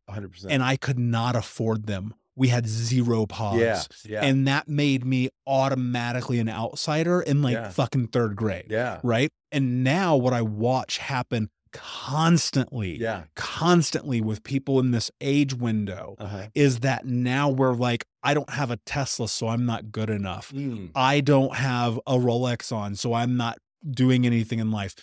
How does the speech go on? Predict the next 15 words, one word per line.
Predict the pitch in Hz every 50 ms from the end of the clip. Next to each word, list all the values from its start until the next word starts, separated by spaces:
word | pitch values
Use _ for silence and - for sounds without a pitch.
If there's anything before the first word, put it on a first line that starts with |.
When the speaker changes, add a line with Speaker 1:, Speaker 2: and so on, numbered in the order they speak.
| _ -
Speaker 1:
Right. | 107 101 95 -
Speaker 2:
And, | - 151 156 -
and | - 147 139 127
Justin, | 143 135 131 - - 139 127
dude, | 131 131 127 123
I | - 127
don't | 135
know | 135 135
about | 127 117 131 117 113 -
you, | 151 165 196 214 220 220 214 208 202 - _ _ _ _ _ -
but | 143 139
I'm | 143 147
gonna | 147 135
say | - - 139 120 120
this. | 113 135 151 156 151 135 -